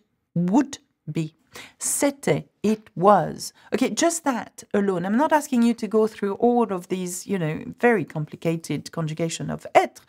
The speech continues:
Just learn how to say c'est, it is, in the present, in the past, in the future, in the conditional.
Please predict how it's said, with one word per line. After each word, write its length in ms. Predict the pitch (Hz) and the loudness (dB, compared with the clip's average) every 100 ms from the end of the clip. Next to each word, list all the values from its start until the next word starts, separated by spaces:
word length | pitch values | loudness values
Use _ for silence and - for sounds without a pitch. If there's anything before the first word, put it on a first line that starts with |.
| - - - - | -20 -20 -20 -4
Just 340 | 277 311 - | 0 0 -2
learn 220 | 185 180 190 | -2 -2 -2
how 180 | 196 | -2
to 160 | 190 170 | -4 -8
say 180 | - 151 | -10 -10
c'est, 400 | - - 208 - | -8 -4 -4 -6
it 180 | 180 175 | -10 -6
is, 220 | 131 190 - - _ _ | -6 -6 -10 -18 _ _
in 160 | 185 180 | -2 -2
the 80 | 165 | -4
present, 560 | - 151 147 220 254 - | -6 -8 -4 -4 -4 -8
in 220 | - 170 156 | -6 -4 -4
the 240 | 147 147 _ _ _ _ _ _ - - _ | -4 -8 _ _ _ _ _ _ -20 -20 _
past, 520 | 160 135 151 - - - - | -4 0 0 0 -4 -6 -4
in 300 | 175 170 170 | -4 -2 -2
the 720 | 165 165 156 151 143 147 - | -2 -2 -2 -4 -6 -8 -10
future, 460 | - - 170 - 175 | -10 -6 -2 2 2
in 120 | 208 | 2
the 80 | 165 | -2
conditional. 580 | 165 147 151 127 - | -4 -6 -4 -6 -8